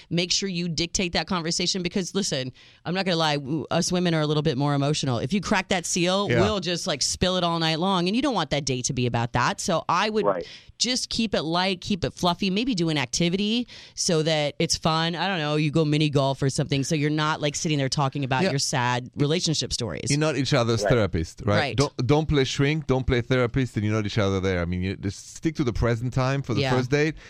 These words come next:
Speaker 2: and think about just seeing a new friend and maybe more of chemistry.
Speaker 1: No pressure, though.
Speaker 2: None. Take
Speaker 1: No
Speaker 2: away the
Speaker 1: pressure.
Speaker 2: pressure.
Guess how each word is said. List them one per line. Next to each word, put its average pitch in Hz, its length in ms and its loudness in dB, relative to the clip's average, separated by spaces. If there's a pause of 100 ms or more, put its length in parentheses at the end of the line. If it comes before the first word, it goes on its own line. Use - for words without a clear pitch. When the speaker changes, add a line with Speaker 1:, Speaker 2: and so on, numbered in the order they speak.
(180)
Speaker 2:
and 143 240 0
think 208 240 0
about 185 280 0
just 131 200 -4
seeing 143 220 -2
a 147 40 0
new 147 180 0
friend 143 440 0 (100)
and 117 160 0
maybe 113 220 0
more 113 240 2
of 104 100 -2
chemistry. 92 480 -2
Speaker 1:
No 214 220 -2
pressure, 233 460 0
though. 131 160 2
Speaker 2:
None. 127 420 2
Take 165 120 4
Speaker 1:
No 175 100 2
Speaker 2:
away 151 160 6
the 143 80 4
Speaker 1:
pressure. - 380 2
Speaker 2:
pressure. - 100 -4